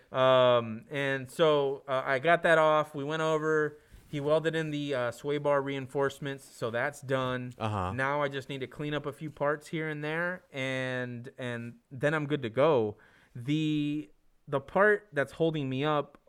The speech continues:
Speaker 1: as I've discussed before, is the rear lower camber arms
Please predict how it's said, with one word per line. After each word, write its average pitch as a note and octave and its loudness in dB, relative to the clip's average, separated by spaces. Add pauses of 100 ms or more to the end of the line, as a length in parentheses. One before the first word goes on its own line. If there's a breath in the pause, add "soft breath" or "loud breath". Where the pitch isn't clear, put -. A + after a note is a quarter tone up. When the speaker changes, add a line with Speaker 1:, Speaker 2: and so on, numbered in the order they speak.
(140)
Speaker 1:
as C3+ -2
I've C3+ -4
discussed B2 -10
before, F3 -4
is C#3 -2
the B2+ -6
rear B2+ -2
lower A#2 -2
camber A#2+ -6
arms - -18